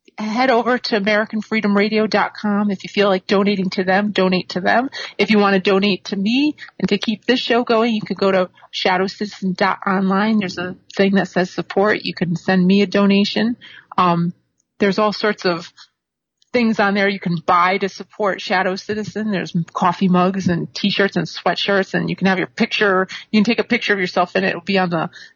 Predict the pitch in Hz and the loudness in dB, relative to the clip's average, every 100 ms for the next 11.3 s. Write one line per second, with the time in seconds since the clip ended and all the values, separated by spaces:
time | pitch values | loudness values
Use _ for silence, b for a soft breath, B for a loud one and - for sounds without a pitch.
0 | - 180 220 202 196 185 196 180 185 - | -6 -2 0 2 0 0 2 2 0 -2
1 | - B B - 190 180 180 180 - _ | -12 B B 0 2 2 2 -2 -6 _
2 | _ _ _ 220 220 - 190 208 226 226 | _ _ _ 0 0 0 -2 0 0 2
3 | 254 220 220 220 214 - 185 175 - 220 | 0 -2 0 2 0 0 -4 -4 -2 -2
4 | 247 226 196 - 175 - - - 202 208 | 0 -2 -2 -4 -12 -8 -4 2 4 2
5 | 202 202 196 185 - 202 - 208 208 208 | 0 -2 -2 -4 -4 -8 -4 0 2 0
6 | 214 - 175 175 - 202 - - - 170 | -2 -2 -2 -2 0 0 -2 -10 -4 -2
7 | 180 170 - - 208 - 208 208 208 226 | 0 0 -2 -4 -2 0 2 2 2 0
8 | 220 - B B _ 208 202 190 185 185 | 0 -4 B B _ 0 2 2 2 0
9 | - _ _ _ _ _ _ _ 190 196 | -2 _ _ _ _ _ _ _ 0 0
10 | 190 233 214 - _ - - 185 - 226 | 0 -2 -2 -12 _ -6 -4 -4 -4 0
11 | 240 202 | 2 0